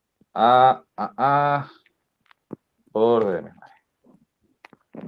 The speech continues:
Vamos a ver si logramos rescatar aquí. Aquí estamos, que digo que,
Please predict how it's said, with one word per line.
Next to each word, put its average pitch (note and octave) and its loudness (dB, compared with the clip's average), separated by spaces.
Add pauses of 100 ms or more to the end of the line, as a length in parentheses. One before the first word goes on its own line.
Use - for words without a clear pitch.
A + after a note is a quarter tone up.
(2500)
Vamos F2 -20
a - -20
ver E2+ -20
si - -20
logramos F2+ -10
rescatar F#2 -6
aquí. E3+ 4
Aquí B2+ 2
estamos, D#3+ 2
que B2 -2
digo D3+ 4
que, A#2+ -2